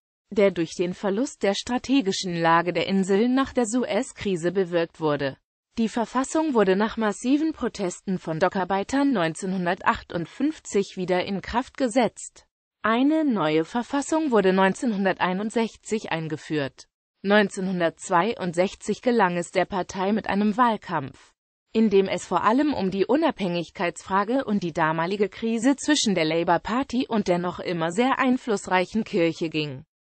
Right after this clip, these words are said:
Neunzehnhundertvierundsechzig wurde Malta schließlich unabhängig und in den ersten Wahlen danach gelang es der P N neunzehnhundertsechsundsechzig stärkste Kraft zu bleiben. Neunzehnhunderteinundsiebzig verlor man die Wahlen knapp, womit die heute noch kontrovers betrachtete Ära Mintoff begann.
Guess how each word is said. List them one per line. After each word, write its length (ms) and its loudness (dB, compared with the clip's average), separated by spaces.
Neunzehnhundertvierundsechzig 1700 0
wurde 240 4
Malta 460 0
schließlich 640 -6
unabhängig 720 0
und 240 0
in 160 0
den 120 2
ersten 460 -2
Wahlen 300 0
danach 480 0
gelang 400 2
es 220 -4
der 160 -2
P 200 -4
N 220 -4
neunzehnhundertsechsundsechzig 1600 -2
stärkste 500 -4
Kraft 400 -4
zu 120 -2
bleiben. 460 -4
Neunzehnhunderteinundsiebzig 1600 0
verlor 320 4
man 220 -2
die 120 -2
Wahlen 380 0
knapp, 380 -4
womit 340 -2
die 100 -2
heute 380 0
noch 200 0
kontrovers 720 0
betrachtete 800 -4
Ära 360 2
Mintoff 480 0
begann. 440 -4